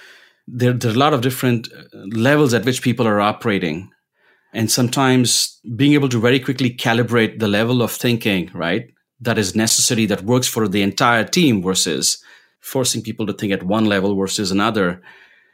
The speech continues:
that's a challenge. And, um, I think it's got to do with more about being better at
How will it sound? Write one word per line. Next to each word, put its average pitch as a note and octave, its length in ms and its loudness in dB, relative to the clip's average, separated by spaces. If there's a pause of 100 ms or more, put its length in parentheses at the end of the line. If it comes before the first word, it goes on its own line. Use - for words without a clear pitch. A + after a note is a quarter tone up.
(120)
that's B2+ 160 -2
a C3 60 -2
challenge. B2+ 580 0 (160)
And, G2 320 -2
um, F2+ 520 -2
I A2+ 60 -12
think C3+ 180 2
it's - 340 -2 (220)
got A#2 140 0
to - 80 -10
do A#2 100 0
with G2 140 0
more G#2+ 240 2
about F2+ 500 0 (280)
being G#2+ 480 2
better G2+ 340 -2
at F2+ 300 -4